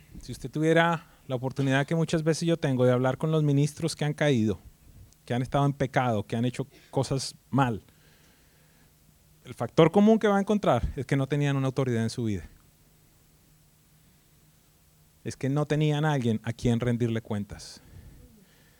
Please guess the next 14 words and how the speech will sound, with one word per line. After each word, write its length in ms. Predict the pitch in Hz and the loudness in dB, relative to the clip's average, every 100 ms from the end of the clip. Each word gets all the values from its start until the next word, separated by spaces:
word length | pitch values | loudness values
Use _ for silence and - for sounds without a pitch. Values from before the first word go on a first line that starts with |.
| _ _ _ _ _ _ _ - | _ _ _ _ _ _ _ -8
Y 60 | |
tomé 200 | 139 139 | -2 0
la 120 | 151 | 2
decisión 360 | 151 139 127 131 | 2 2 0 0
personal 440 | 147 139 135 135 | -2 -2 -2 -2
de 80 | 139 | 0
no 100 | 135 | -2
tener 260 | 135 143 139 | -2 -2 0
uno, 220 | 147 131 | 2 0
sino 220 | 120 117 | 0 -2
tener 200 | 117 113 113 | -2 -4 -2
cuatro 240 | 127 127 | -2 -2
o 40 | |
cinco. 440 | - 120 92 - | -4 -4 -4 -8